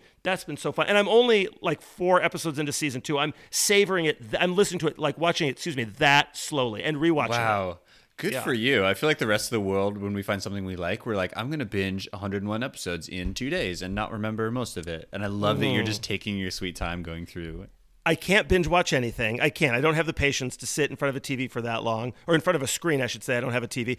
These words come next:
Speaker 1: Uh, have you seen The Mandalorian yet?
Speaker 2: I've not seen a drop of it, but I've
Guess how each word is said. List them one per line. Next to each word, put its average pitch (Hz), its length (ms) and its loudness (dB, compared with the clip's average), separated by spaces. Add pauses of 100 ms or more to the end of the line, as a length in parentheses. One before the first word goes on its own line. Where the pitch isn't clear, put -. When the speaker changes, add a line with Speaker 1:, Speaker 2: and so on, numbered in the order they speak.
(200)
Speaker 1:
Uh, 165 240 4
have 175 200 2
you 196 300 -2
seen 165 220 -2
The 131 60 -2
Mandalorian 113 500 -4
yet? 98 180 -8 (260)
Speaker 2:
I've 117 140 2
not 131 140 -2
seen 107 200 -2
a 92 60 -2
drop 92 260 0
of 85 80 -8
it, 85 120 -6
but 101 80 -2
I've 95 100 -6